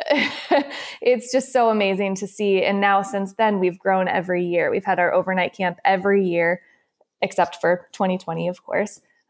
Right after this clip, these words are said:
Um, we added a week-long day camp for younger kids a few years ago.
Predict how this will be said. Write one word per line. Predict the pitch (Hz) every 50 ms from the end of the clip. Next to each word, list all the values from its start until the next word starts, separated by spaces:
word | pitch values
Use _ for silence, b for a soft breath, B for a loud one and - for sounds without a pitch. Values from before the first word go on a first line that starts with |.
| -
Um, | - 180 175 180 180
we | 185 185
added | - 185 185 185 185 185
a | 185
week-long | 180 190 190 190 190 180 175 180 170
day | 170 196 180 190
camp | - - 202 190 196 - -
for | - 190 180
younger | 180 180 175 180 180 196 202
kids | 202 - - 190 185 185 185 196 -
a | - 190
few | - 190 180
years | 180 180 185 196 214 214 233
ago. | 240 240 226 220 220 220 226 220